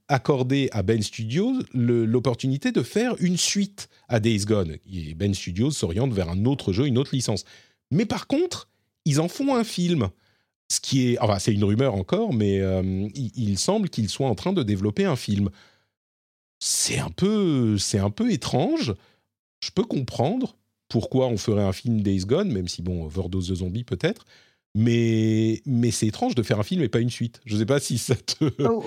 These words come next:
Speaker 2: oui,
Speaker 1: ça
Speaker 2: je
Speaker 1: paraît
Speaker 2: vois, je vois
Speaker 1: bizarre
Speaker 2: ce que
Speaker 1: aussi,
Speaker 2: tu veux
Speaker 1: mais
Speaker 2: dire. Oui, ce, souvent un film arrive quand un jeu, euh,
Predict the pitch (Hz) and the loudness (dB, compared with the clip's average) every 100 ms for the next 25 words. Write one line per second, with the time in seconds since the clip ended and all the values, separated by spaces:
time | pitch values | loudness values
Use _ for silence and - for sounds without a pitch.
0 | 254 277 311 349 247 254 233 214 254 123 | 2 4 2 2 2 2 2 2 2 2
1 | 269 254 262 269 262 349 339 330 349 311 | 0 0 2 2 2 2 4 2 2 2
2 | 233 240 214 240 240 262 214 196 247 233 | 2 2 2 2 2 4 2 2 2 4
3 | 202 196 240 247 247 214 185 202 190 185 | 4 4 4 4 4 2 4 2 4 4
4 | 196 190 214 226 226 214 175 170 170 | 2 2 2 2 2 4 4 4 2